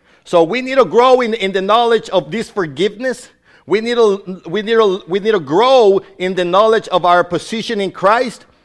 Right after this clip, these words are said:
What else are we lacking knowledge about? And I want you to examine yourself. The grace of God, that's something else that we have issues comprehending.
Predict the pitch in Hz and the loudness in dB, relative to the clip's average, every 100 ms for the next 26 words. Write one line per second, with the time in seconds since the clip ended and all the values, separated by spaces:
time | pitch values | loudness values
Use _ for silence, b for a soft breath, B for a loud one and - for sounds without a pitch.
0 | b - 277 320 294 247 233 226 233 214 | b 0 0 2 0 4 2 2 2 2
1 | 247 247 226 214 262 277 208 175 147 117 | 2 0 -4 -2 -2 -2 -4 -4 -2 -2
2 | 90 - _ _ _ _ _ _ _ _ | -4 -12 _ _ _ _ _ _ _ _
3 | _ _ _ _ _ - 165 277 302 311 | _ _ _ _ _ -8 -4 -2 0 -2
4 | - 240 247 - - 254 339 339 202 160 | -4 -8 -8 -6 -4 -4 -6 -8 -4 -4
5 | - 123 95 78 _ _ _ _ _ _ | -4 -6 -8 -10 _ _ _ _ _ _
6 | _ _ _ _ _ _ 123 185 127 214 | _ _ _ _ _ _ -2 -2 2 2
7 | 247 220 214 165 156 196 165 120 104 - | 2 2 0 0 4 6 8 6 0 -6
8 | 135 170 - 233 240 247 220 220 220 170 | -6 -6 -6 -6 -6 -8 -2 2 2 0
9 | 180 160 196 170 190 185 - 226 220 214 | -2 0 -2 0 0 0 -6 -10 -8 -6
10 | 185 - 240 269 - 220 151 165 127 113 | -6 -6 -6 -6 -4 -6 -4 -6 -6 -10
11 | 95 | -12